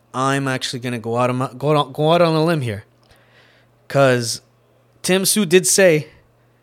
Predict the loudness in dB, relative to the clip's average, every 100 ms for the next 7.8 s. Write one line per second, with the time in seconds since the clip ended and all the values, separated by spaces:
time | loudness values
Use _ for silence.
0 | _ _ _ _ -10 -6 -4 -2 -2 2
1 | 2 2 -2 -10 -6 -4 -2 -4 -4 -8
2 | -8 -12 -20 -20 _ _ _ _ _ _
3 | _ _ _ _ -20 _ _ _ -10 -2
4 | 4 4 4 0 -6 _ _ -20 _ _
5 | -4 2 4 4 0 -6 -14 _ _ _
6 | -14 -10 -8 -6 0 0 0 -6 -10 -8
7 | -8 -6 -6 -4 -4 -4 -4 -8